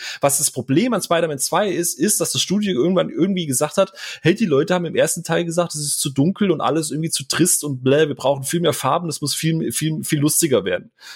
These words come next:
So, da hast du halt schon wieder diverse Einflüsse gehabt, was halt von, sagen wir mal, parallel laufenden größeren <laughs> Franchises rübergeschwappt ist.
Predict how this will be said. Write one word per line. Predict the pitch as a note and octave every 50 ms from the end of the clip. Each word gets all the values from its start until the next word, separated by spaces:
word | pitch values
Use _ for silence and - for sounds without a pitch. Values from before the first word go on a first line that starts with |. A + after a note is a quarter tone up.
| -
So, | - - A2+
da | A#2+ A2+
hast | C3+ D3 -
du |
halt | D#3+ D3 -
schon | D3+ D3+
wieder | D3+ D3+ D3
diverse | D3 D3 C#3 C#3+ D3+ D3+ D3+ -
Einflüsse | C3 D3+ F3 - - D3+ C3 - D3 C3+
gehabt, | - C3 D3+ - _ -
was | F#3 D3 - -
halt | C#3+ B2+ - -
von, | - C#3 C#3
sagen | C3+ D3 C#3 C#3+ D3
wir | C#3
mal, | C3+ C3
parallel | - - C#3 B2+ B2+ C3+ F3+ F3+ D3
laufenden | B2 A#2 C3+ F3 F3 - - D#3 D3 B2+
größeren | - - C#3 F3 F3+ - C#3 C3 B2
<laughs> | - - - D3 D#3+
Franchises | E3+ F3 - - - A#2+ B2 B2 C3 B2 - -
rübergeschwappt | B2+ A#2 A2+ A2+ A2+ A2 - - A2+ - - -
ist. | E3+ G3+ - -